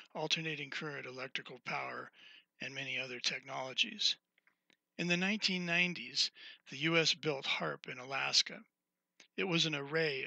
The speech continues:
of one hundred and eighty antennas that were each about seventy-two feet tall. It was a five gigawatt facility designed to shoot several million watt microwave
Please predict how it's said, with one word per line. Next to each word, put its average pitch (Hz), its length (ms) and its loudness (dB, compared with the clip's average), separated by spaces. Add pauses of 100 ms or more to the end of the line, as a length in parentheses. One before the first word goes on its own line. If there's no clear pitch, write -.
of 139 140 -6
one 160 160 0
hundred 165 320 0
and 139 100 -12
eighty 151 640 -2
antennas 135 600 -2
that 147 160 -6
were 147 100 -6
each 160 300 4
about 135 300 -2
seventy-two 139 640 0
feet - 340 -6
tall. 143 320 -4 (960)
It 175 100 2
was 160 160 4
a 143 80 0
five 160 520 2
gigawatt 151 640 -2
facility 135 880 6
designed 156 420 2
to 156 80 4
shoot - 300 12
several 180 580 8
million 160 600 2
watt 151 400 2
microwave 156 640 -4